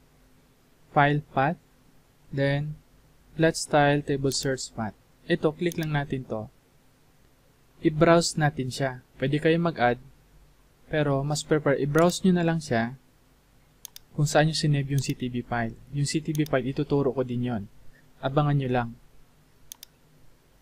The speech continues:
Dito sa YouTube channel, cad Vlog, andito siya. C T B file.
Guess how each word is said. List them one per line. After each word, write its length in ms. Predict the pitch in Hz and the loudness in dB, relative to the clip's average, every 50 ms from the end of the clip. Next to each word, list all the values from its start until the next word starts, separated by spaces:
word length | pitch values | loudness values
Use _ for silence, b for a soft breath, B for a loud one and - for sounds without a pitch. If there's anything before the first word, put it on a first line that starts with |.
| _ _ _ | _ _ _
Dito 240 | 151 143 - - 147 139 | -10 -8 -4 -4 -4 -2
sa 240 | - 147 135 131 | 0 0 0 2
YouTube 440 | 131 139 151 156 151 - 165 151 - | 2 2 0 -2 -2 -4 -4 -4 -2
channel, 600 | - 165 160 160 156 139 123 123 123 127 123 123 127 135 - - - _ - - _ _ - - _ _ _ _ _ _ _ _ _ _ - _ _ _ - _ _ _ - _ - _ _ _ _ - _ _ _ _ _ _ _ _ _ _ _ _ _ _ _ _ _ _ _ - - | -2 -2 -2 0 0 -2 -2 -2 -4 -4 -6 -8 -10 -14 -16 -20 -20 _ -20 -20 _ _ -20 -20 _ _ _ _ _ _ _ _ _ _ -20 _ _ _ -20 _ _ _ -20 _ -20 _ _ _ _ -20 _ _ _ _ _ _ _ _ _ _ _ _ _ _ _ _ _ _ _ -20 -14
cad 240 | - 147 143 143 135 135 | -8 -6 -6 -6 -6 -8
Vlog, 360 | 120 110 110 110 110 113 113 - - _ _ _ _ - | -10 -8 -8 -6 -8 -8 -12 -16 -20 _ _ _ _ -4
andito 400 | - 151 151 156 147 147 - 127 | -4 0 2 0 0 0 -2 -8
siya. 360 | - - 135 127 127 123 117 - - _ _ _ _ _ _ _ _ _ - - - - _ _ _ _ _ _ _ _ - | -4 -2 0 0 0 -2 -6 -12 -20 _ _ _ _ _ _ _ _ _ -20 -20 -20 -20 _ _ _ _ _ _ _ _ -18
C 240 | - - 151 139 - | -6 -4 -4 -2 -2
T 160 | 143 135 131 | -2 -4 -2
B 120 | 131 127 | -6 -8
file. 400 | - - 127 123 123 120 113 110 | -4 0 0 2 2 0 -2 -6